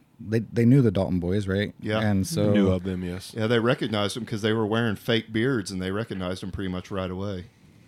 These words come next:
Speaker 2: you
Speaker 1: Mm.
Speaker 2: know, when they were coming into town.
Speaker 1: Yeah, so
Speaker 3: But we didn't talk about it in school.
Speaker 1: No.
Speaker 3: No.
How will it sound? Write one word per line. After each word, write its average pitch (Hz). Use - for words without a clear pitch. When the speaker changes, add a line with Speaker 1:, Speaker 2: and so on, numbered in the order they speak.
Speaker 2:
you 127
Speaker 1:
Mm. 113
Speaker 2:
know, 87
when 92
they 95
were 92
coming 90
into 90
town. 98
Speaker 1:
Yeah, 98
so 98
Speaker 3:
But 95
we 104
didn't 110
talk 92
about 85
it 78
in 73
school. 78
Speaker 1:
No. 113
Speaker 3:
No. 73